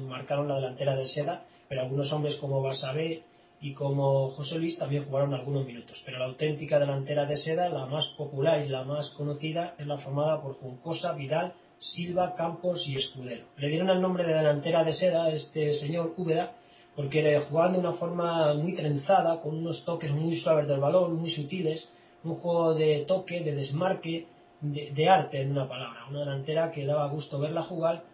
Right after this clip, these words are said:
porque estaban continuamente haciendo paredes, desmarques,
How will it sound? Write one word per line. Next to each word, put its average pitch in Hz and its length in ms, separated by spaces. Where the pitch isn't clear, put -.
porque 180 400
estaban 165 400
continuamente 151 580
haciendo 147 380
paredes, 165 500
desmarques, 165 760